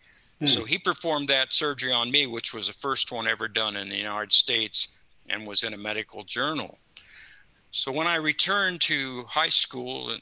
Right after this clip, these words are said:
Speaker 2: in January after the Christmas vacation, the coach said, "You come to the gym on your free period and I'll have a ball boy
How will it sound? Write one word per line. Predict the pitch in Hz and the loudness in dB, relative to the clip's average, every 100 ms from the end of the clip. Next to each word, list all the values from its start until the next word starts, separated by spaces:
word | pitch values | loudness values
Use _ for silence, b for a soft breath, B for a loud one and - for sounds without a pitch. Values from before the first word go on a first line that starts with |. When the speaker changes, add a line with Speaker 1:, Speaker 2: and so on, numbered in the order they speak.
| - | -6
Speaker 2:
in | 113 107 107 107 104 | -6 -6 -10 -12 -8
January | - 127 139 175 135 104 110 113 | -2 0 0 -2 -4 -4 -2 -2
after | 113 - - 101 | -2 -6 -12 -12
the | 101 | -12
Christmas | - 123 - 113 | -10 0 0 2
vacation, | - 107 101 180 196 - 147 151 | -2 -2 2 4 4 2 0 -6
the | 110 | -8
coach | - 139 - - - - | -4 -4 2 2 4 2
said, | 123 120 | 0 -2
"You | 127 | -4
come | - 139 127 123 120 | -2 -2 -2 -8 -8
to | - 117 | -6 -6
the | 104 | -6
gym | 104 123 131 | -2 0 0
on | 120 110 | -2 -2
your | 107 | -4
free | 101 - 123 | -4 -4 -4
period | 120 147 143 127 117 120 | 0 2 2 2 -2 -6
and | - 110 110 107 107 | -4 -2 -2 -2 -2
I'll | 110 113 | -2 0
have | 127 117 | -2 -2
a | 107 | -4
ball | 110 131 | -2 -2
boy | 123 113 110 | -2 -2 -2